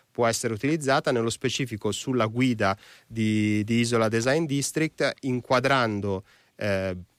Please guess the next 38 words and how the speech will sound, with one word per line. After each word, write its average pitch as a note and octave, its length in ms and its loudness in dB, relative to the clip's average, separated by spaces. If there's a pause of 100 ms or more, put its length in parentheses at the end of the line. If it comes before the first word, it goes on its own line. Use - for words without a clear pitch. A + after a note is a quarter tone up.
(300)
un A#2+ 120 -4
semplice, B2+ 640 2
la A#2 260 -2
foto C3 380 0
di G#2 100 -6
un A2 100 -6
semplice G#2 1120 0
evento, A2 580 2
di G#2 80 -8
una, G#2 320 -2
di G#2+ 100 -4
una G#2+ 140 -2
presentazione, A2 960 -2
di G2 200 -4
un, F#2+ 240 -4
eh, F#2+ 300 -4 (240)
di - 80 -6
un G#2+ 80 -2
oggetto A2 380 0
di A2 100 -4
design, A2 600 0
di G#2 100 -4
una G#2+ 120 -2
società, D3 480 -2 (460)
si - 220 -2
può F3+ 160 2
ottenere C#3 480 0
appunto A#2 600 -2
u-, C3+ 260 -14
un C#3+ 200 -2
video C3 560 0
che C3+ 300 0 (240)
va C3+ 240 2
un A2+ 160 -6
pochino A#2+ 400 -2
più A#2+ 120 -4
in A2 80 -2
profondità G#2+ 720 -2